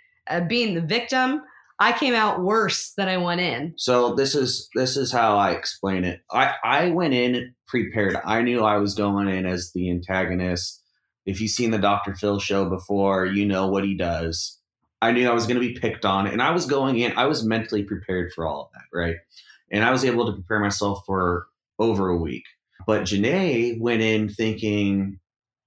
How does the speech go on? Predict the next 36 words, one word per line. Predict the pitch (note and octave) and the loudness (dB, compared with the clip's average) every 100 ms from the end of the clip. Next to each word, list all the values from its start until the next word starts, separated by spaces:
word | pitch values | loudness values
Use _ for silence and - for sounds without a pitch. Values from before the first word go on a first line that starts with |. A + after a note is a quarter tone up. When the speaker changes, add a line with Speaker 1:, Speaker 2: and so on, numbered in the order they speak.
| _ | _
Speaker 2:
that | E2 G2 F2+ - _ _ _ _ | -4 -2 -2 -8 _ _ _ _
she | - - G#2+ | -6 -4 0
was | G2+ F#2+ | 0 0
going | G#2 G2+ G2 G2 | 0 0 0 0
in | F#2+ | 0
as | F#2 F2+ | -2 -6
the | F2 | -8
person | G2+ F#2 - F#2+ F#2 | -4 -4 -4 -4 -4
who | F2+ F#2 F2+ F2 E2+ E2+ | -2 -2 0 0 -2 -4
was | F#2+ F2 | -6 -6
cheated | - C#3+ C3+ B2+ | -4 0 2 2
on | B2+ B2 A#2+ A#2+ - | 2 4 2 0 -4
and | G2 G2 F#2 F2+ F2+ | -4 -2 0 0 0
is | F2 - F2+ | -2 -4 -2
Speaker 1:
I | E2+ | 0
mean, | G2 | 0
Speaker 2:
gonna | G2+ | 0
be | F#2+ F2 | -2 -2
getting | G2 F#2+ F2+ F2 - - | -2 -2 -2 -4 -6 -14
Speaker 1:
<laughs> | - | -6
I | D#4+ | -2
Speaker 2:
help | C#4 C4 | 2 4
Speaker 1:
was. | C4 - G#3 A#2+ | 4 4 2 0
<laughs> | |
Speaker 2:
and | A#2 F4 | 2 4
support. | - G2+ - C#3 C3+ C3 C3 C3 - - _ - _ _ | 2 0 0 2 4 4 2 -2 -8 -10 _ -20 _ _
And, | G2+ G#2+ G#2 G2+ G2+ G2 G2+ - - - - | 0 2 4 4 4 2 0 -6 -10 -10 -2
and | A2 | 2
that's | A#2+ B2+ - | 2 0 -2
not | A2+ A2 - - | 0 0 -4 -8
what | G2 G2+ - | -4 -2 -4
happened. | - - - F#2+ G2 | -8 -6 -2 0 2
You | G2 | 2
know, | F#2+ F#2 G#2 | 2 2 2
they, | G#2 G2 G2+ | 2 2 2
um, | F#2+ F#2 F#2 F2+ | 2 0 0 -2